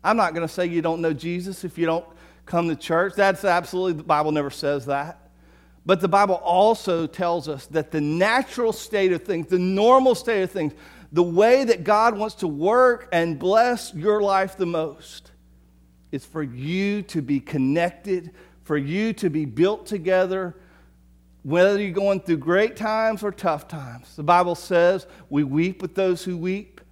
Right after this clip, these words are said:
and we rejoice with those who rejoice. Whatever you're going through, God says, "I want you to do it. I want you to experience a peace that comes through being together in the body of Christ."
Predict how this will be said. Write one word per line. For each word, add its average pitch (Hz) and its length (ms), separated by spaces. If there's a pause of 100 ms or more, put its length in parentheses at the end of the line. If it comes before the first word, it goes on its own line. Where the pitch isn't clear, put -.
and 143 120
we 143 80
rejoice 143 600
with 185 140
those 165 240
who 175 160
rejoice. 135 600 (340)
Whatever 175 480
you're 220 160
going 180 400
through, 147 180
God 151 340
says, 147 220 (100)
"I 165 360
want 202 280
you 208 80
to 208 80
do 143 240
it. 123 260 (680)
I 190 240
want 226 260
you 214 200
to 202 80
experience 208 840
a 123 80
peace - 840 (440)
that 127 220
comes 208 600
through 139 200
being 196 420
together 127 600 (460)
in 131 120
the 127 80
body 131 320
of 123 80
Christ." 110 680